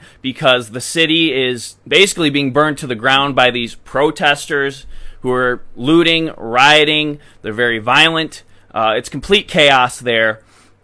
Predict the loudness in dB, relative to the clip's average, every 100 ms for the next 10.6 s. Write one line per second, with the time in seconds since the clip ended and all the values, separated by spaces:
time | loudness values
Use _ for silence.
0 | -20 _ -4 -2 -2 -4 -10 _ _ _
1 | _ _ _ _ _ -12 4 6 6 4
2 | 2 4 4 2 -2 -2 2 4 4 2
3 | -4 -4 -2 0 -2 -2 -6 -4 0 0
4 | 0 -2 -2 -2 -6 -14 -12 -4 -4 -4
5 | -4 -4 -4 -2 -2 0 -2 -4 -12 -20
6 | -2 2 2 2 0 2 2 0 -2 0
7 | 0 -2 -4 -2 0 2 4 4 2 -2
8 | -8 -16 -18 -16 -6 -4 -2 -2 -4 -6
9 | -4 -4 -4 0 2 2 -2 2 4 4
10 | 0 -2 2 2 -2